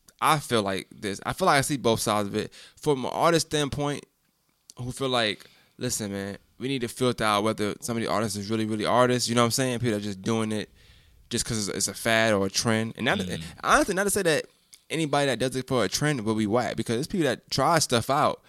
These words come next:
Speaker 1: and not wanting to be a rapper, and then it worked for them, and they end up being pretty good at
Speaker 2: Mm-hmm.
Speaker 1: what they wanted to do. You know what I'm
Speaker 2: That's
Speaker 1: saying?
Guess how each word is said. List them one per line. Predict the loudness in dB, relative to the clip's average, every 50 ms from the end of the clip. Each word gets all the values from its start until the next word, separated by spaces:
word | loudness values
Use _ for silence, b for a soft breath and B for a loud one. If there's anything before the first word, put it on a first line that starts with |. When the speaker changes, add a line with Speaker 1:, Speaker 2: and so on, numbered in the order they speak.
| b b b b b b b b _ -10
Speaker 1:
and | -6 -2
not | -2 0 0 0
wanting | -2 -2 -2
to | 0
be | 0 2
a |
rapper, | 2 2 2 2 0 -2 -4
and | -4 -2 -2 -2
then | 0 0
it | 2 4
worked | 4 4 4 2
for | -2 -4
them, | -2 -2 -2
and | -2 -2
they | -2 -2
end | -2 -2 0 0
up | 0 0 0 0
being | -2 0 0 0 -2 -2
pretty | -2 -2 0 0 0
good | 0 2 2 2 2
at | 0 -2 -4 -4
Speaker 2:
Mm-hmm. | -4 -6 -6 -6 -4
Speaker 1:
what | -4
they | -2 -2
wanted | -2 -2 0 2 6
to | 6
do. | 8 8 8
You | 6 4
know | 2 2
what |
I'm | 2
Speaker 2:
That's | 0
Speaker 1:
saying? | 2 2 2 2 0 -2 -6